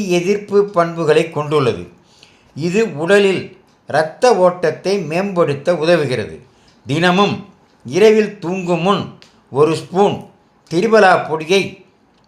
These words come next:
வெதுவெதுப்பான நீரில் கலந்து சாப்பிடலாம். இதை தொடர்ந்து செய்து வந்தால் ஹை பிளட் பிரஷர் என்று சொல்லக்கூடிய உயர் இரத்த அழுத்தத்தை சிறப்பாக கட்டுப்படுத்தலாம்.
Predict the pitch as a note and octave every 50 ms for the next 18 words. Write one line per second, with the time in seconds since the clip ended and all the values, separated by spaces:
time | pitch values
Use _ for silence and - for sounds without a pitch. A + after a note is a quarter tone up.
0 | _ - B2 C#3+ D#3 - G#3+ G#3 G#3 G3+ G#3 G3+ G#3 - G#3 G3+ G3 G3+ G#3 G#3
1 | F#3 D#3+ D#3+ F3 F3+ F3 E3 F3 F#3 F#3 F#3 F3+ - - D#3+ E3 E3 D#3+ E3 G#3
2 | B3 - - F#3 F3+ F3+ F3+ D3 C#3 C3+ A#2+ G#2+ G2 E2+ - - - _ _ _
3 | _ _ _ _ _ - C3 C#3 E3 D#3 D#3+ - D3 D3 D#3 - G#3+ A3+ G#3+ G#3+
4 | - - D#3+ E3+ F3 E3+ D3+ D3 C3 A2+ B2 C#3+ C#3+ A#2+ - - - - _ _
5 | _ _ _ _ _ _ _ _ _ _ _ - E3+ F3 G3+ A3 A#3 A3+ F#3+ F3
6 | F#3 F#3 F3+ - - - D#3 C#3+ B2+ D#3+ D#3+ B2+ - - - _ _ _ - D#3+
7 | E3 D3+ D#3 C#3+ - E3 E3+ F3+ F#3+ G3 F#3+ F#3+ F#3 D3+ D3 C#3 C3+ D#3+ D#3+ C#3
8 | - - - - - _ _ _ _ - D3 E3+ F#3+ G#3 G#3 G#3 F#3 E3+ E3+ -
9 | - E3 D#3 D3 D3 D3 - - C#3+ C3+ C3+ - - E3 D#3 A#2 - - - _
10 | _ _ _ - - C#3 C#3+ D#3 D#3 - - E3+ E3 E3 D#3+ D#3 F#3+ G3 G3 -
11 | D3+ C3+ - - E3 - - C#3 C3 C3 - - A#2 A2 G#2 F#2+ F#2